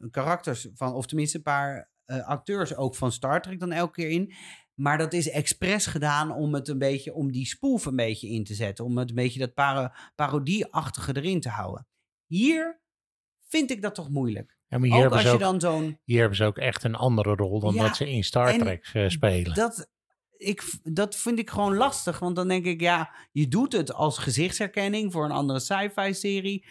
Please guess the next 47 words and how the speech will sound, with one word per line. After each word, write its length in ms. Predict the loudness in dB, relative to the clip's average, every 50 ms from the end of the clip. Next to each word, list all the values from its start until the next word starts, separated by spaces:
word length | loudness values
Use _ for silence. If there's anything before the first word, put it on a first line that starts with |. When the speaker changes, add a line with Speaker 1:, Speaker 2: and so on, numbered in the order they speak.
| -20 -18 _
Speaker 1:
Het 140 | -4 -2 0
is 100 | 2 2
niet 240 | 2 2 2 2
zuiver 460 | 4 4 4 4 4 2 0 -4 -6 -6
of 100 | -4 -4
zo, 140 | -4 -4
weet 160 | -2 -4 -4 -2
je 60 | 0
wel. 100 | -2 -2
Het 100 | -2 -2
is 80 | -6 -4
niet 160 | -4 -4 -2
dat 120 | -4 -4
je 60 | -2 -2
denkt, 280 | -2 -2 -4 -6 -2
oh, 260 | 0 0 0 0 0
het 160 | -4 -6 -10 -8
klopt. 540 | -2 0 2 2 2 0 -2 -10 -16 -20 _ _ _ _ _
Speaker 2:
Ja. 120 | -20 -18 -6
Speaker 1:
Ehm, 320 | -4 -2 0 2 2 2 2
zo'n, 320 | 2 2 2 2 2 2
eh, 340 | 2 2 2 2 2 2 0 -2 -2 -2
hoe 80 | -4
heet 100 | -6 -4
dat, 160 | -6 -8 -10 -6
hoe 160 | -4 -4 -2
heet 120 | -2 -4
ze 60 | -6
ook 80 | -10 -8
alweer? 260 | -6 -6 -6 -4 -4
Deanna 300 | -4 -2 -2 -2 -2 -4
Troi, 440 | -6 -6 -4 -2 0 0 0 0 -2
ehm, 340 | -2 0 0 -2 -2 -4 -4
eh, 440 | -6 -6 -6 -6 -6 -6 -6 -6 -4
die 120 | -4 -2
dan 280 | 0 0 0 0 -2 0
een 180 | 0 0 2 2
Rus 240 | 2 2 2 0
speelt 500 | -4 -4 -2 -2 -2 0 -2 -4 -8 -14 _ _ _ _ _ _ _
in, 340 | 0 2 2 4 2 0 0
in 200 | 0 0 0 2
een 180 | 0 0 0
aflevering 800 | 0 0 0 0 2 2 2 2 2 0 0 0 0 0 -2 -2
van, 280 | -2 -2 -2 -2 -2 -2
eh, 320 | -2 -2 -2 0 -2 -2
S 60 | -2 -2
G 140 | -2 -2